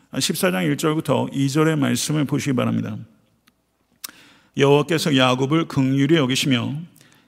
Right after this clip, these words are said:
이스라엘을 다시 택하여 그들의 땅에 두시리니, 나그네 된 자가 야곱 족속과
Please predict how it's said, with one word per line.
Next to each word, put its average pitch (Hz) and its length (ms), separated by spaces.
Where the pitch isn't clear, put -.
이스라엘을 143 720
다시 117 440
택하여 156 720
그들의 151 500
땅에 147 400
두시리니, 139 840
나그네 135 500
된 127 300
자가 131 580
야곱 127 380
족속과 139 800